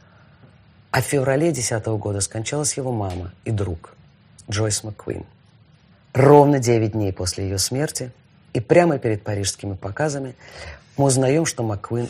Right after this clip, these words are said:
умер. Повесился. Все понимали, что смерть матери для него трагедия, но никто не мог предположить, насколько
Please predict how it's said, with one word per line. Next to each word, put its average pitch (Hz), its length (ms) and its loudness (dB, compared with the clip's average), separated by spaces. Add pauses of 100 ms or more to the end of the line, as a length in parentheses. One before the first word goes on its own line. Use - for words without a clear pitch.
умер. 87 320 -8 (1200)
Повесился. - 560 -4 (1800)
Все - 160 2
понимали, 151 420 2
что 113 200 -2
смерть 117 320 -4
матери 135 320 -4
для 107 120 -2
него 107 180 -2
трагедия, 110 680 -6 (580)
но 127 100 0
никто 143 300 4
не 151 80 6
мог 131 180 0
предположить, 117 600 -2
насколько 113 720 -4